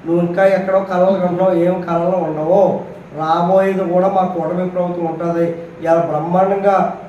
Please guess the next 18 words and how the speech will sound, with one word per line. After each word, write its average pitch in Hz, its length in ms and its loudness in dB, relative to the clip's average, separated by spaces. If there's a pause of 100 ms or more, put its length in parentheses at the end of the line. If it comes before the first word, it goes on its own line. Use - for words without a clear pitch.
(160)
ప్రజలందరికీ 185 680 -2
సంక్షేమం 185 460 -2
ఒకవైపు, 190 540 0
అభివృద్ధి 180 500 -2
ఒకవైపు, 180 540 -2 (460)
రెండు 175 260 -2
పనుల 190 280 0 (120)
ముందుకు 180 320 -2
నర్సీపట్నం 190 640 -4
దూసుకుపోతుంది. 185 760 -6 (720)
ఇంకోటి 202 360 0
అంటావా, 190 340 2 (1400)
పాత 170 240 0 (100)
కేడీపేటలో 202 640 2 (560)
కనీసం 202 460 0 (100)
అక్కడ 196 180 0 (1040)
అల్లూరి 208 380 2
సీతారామరాజు 190 640 2